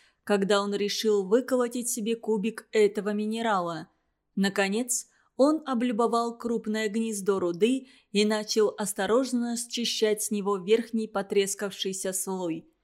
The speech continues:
Но, к его удивлению, гнездо оказалось неоднородным.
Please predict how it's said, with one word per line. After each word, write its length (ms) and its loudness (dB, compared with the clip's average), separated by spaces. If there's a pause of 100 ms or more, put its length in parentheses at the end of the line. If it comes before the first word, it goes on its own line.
(380)
Но, 180 4
к 60 -4
его 260 4
удивлению, 640 2
гнездо 640 2
оказалось 760 -2 (280)
неоднородным. 1080 0